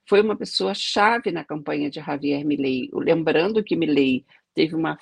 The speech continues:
forte votação, né? Sempre lembro disso, cinquenta e seis por cento dos votos, maior votação em tempos democráticos, e, ao mesmo tempo, é o presidente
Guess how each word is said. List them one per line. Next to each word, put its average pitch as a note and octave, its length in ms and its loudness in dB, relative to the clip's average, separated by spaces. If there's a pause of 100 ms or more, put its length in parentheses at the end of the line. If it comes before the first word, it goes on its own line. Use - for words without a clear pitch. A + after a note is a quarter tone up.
(160)
forte F#3+ 460 2
votação, D#3+ 580 -4
né? E3 120 -4
Sempre B3 340 -4
lembro F3 240 -2
disso, C3 320 -2
cinquenta F3 420 2
e G#3 60 0
seis F#3 240 -2
por F3 160 -12
cento D#3+ 280 -6
dos D3 220 -4
votos, C#3+ 380 0
maior E3+ 240 2
votação F3 640 -4 (320)
em E3+ 120 2
tempos D3+ 300 -2
democráticos, D3+ 840 0 (160)
e, C#4 160 6
ao C4+ 80 4
mesmo A3+ 320 0
tempo, G3+ 520 -2 (200)
é G3 260 2 (340)
o B3 200 2
presidente F#3 1000 -2